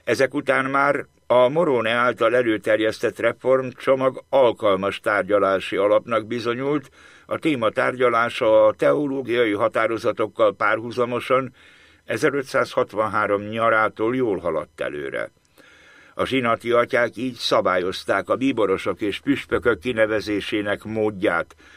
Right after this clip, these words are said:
és az érintettek kötelezettségeit szigorítottak az egyházi felmentések agy-, adományozásának gyakorlatán, elítélték a javadalomhalmozás és helyettes állítás korábbi gyakorlatát.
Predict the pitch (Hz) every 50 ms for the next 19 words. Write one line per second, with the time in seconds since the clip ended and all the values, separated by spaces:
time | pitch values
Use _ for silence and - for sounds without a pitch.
0 | - - - - 92 - 107 101 104 135 147 143 120 120 113 110 92 101 98 -
1 | - 90 82 - - 95 85 - 101 95 95 101 92 107 104 98 - - - 110
2 | 107 104 107 120 120 127 120 - - - 151 147 120 123 117 113 110 104 95 110
3 | 107 98 - - 104 90 80 - _ _ - - - - - - - - 110 101
4 | 107 120 143 131 - - 120 110 104 90 104 85 - - 131 123 120 113 107 101
5 | 101 101 95 - 101 101 98 - - 104 98 - 107 107 101 107 107 - - 110
6 | 104 110 110 110 110 110 104 113 113 104 92 107 101 101 - - 107 98 101 101
7 | 95 87 104 117 110 - - 120 117 110 120 117 - - 117 120 127 131 123 -
8 | - - - - - - - _ _ _ - - 123 131 135 123 - - 113 110
9 | 104 - 110 107 95 - 98 98 110 117 120 117 117 113 120 117 120 120 120 117
10 | 107 110 113 113 110 113 110 104 95 113 107 104 - - 110 98 90 - - 110
11 | 110 107 104 95 - _ - 104 101 95 - - - 104 98 95 98 98 95 -
12 | 101 92 92 - - - 90 80 80 76 73 71 73 71 73 73 71 - 73 71
13 | 71 71 73 71 - 76 73 73 69 - -